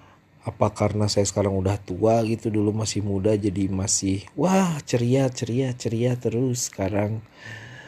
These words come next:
udah banyak pikiran, jadi film juga dipikirin. <laughs> Tapi sebenarnya mah nonton ini nggak usah mikir.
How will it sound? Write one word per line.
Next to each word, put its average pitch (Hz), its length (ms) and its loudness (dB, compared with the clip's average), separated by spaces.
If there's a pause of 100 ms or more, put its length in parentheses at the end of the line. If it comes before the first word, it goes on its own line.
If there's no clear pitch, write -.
(240)
udah 95 160 0
banyak 98 320 0
pikiran, 110 560 4
jadi 104 160 0
film 98 320 0
juga 98 160 2
dipikirin. 107 880 2 (880)
<laughs> - 1040 -20
Tapi 104 560 4 (2500)
sebenarnya 101 400 2
mah 123 160 4
nonton 107 240 2
ini 107 240 0
nggak 98 160 2
usah 90 160 -2
mikir. 120 480 0